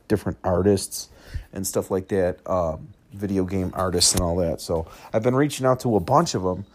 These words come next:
to see if they can get on the show too, so, which would be good.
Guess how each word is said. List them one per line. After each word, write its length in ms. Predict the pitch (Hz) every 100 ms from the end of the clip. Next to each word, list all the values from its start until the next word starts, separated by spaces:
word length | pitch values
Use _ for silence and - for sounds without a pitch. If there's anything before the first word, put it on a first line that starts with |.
| - - -
to 80 | 120
see 160 | -
if 80 | 110
they 100 | 104
can 140 | 110
get 120 | 104 95
on 100 | 87
the 80 |
show 280 | 85 120 90
too, 300 | - 113 85
so, 300 | - - 85
which 260 | - 101 -
would 60 | 101
be 100 | 92
good. 280 | 92 85